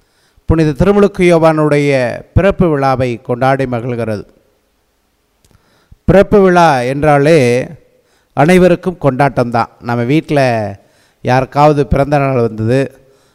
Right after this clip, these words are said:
இல்லை நமக்கு பிறந்த நாள் விழா எடுக்கிறோம் அப்படின்னு பார்க்கிற போது நிறைய தயாரிப்பு இருக்கும், நிறைய கொ-, மகிழ்ச்சி இருக்கும்,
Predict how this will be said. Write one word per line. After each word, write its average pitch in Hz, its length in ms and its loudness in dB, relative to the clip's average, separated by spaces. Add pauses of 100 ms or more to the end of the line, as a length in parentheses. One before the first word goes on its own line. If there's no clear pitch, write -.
(120)
இல்லை 147 220 0
நமக்கு 135 640 -2
பிறந்த 147 280 0
நாள் 120 500 -2 (320)
விழா 131 360 2
எடுக்கிறோம் 127 600 -2
அப்படின்னு 117 240 -4
பார்க்கிற 113 380 -4
போது 120 560 -2 (360)
நிறைய 175 640 2
தயாரிப்பு 170 520 2
இருக்கும், 117 360 -4 (880)
நிறைய 196 480 4
கொ-, 156 140 0
மகிழ்ச்சி 170 460 0
இருக்கும், 131 440 0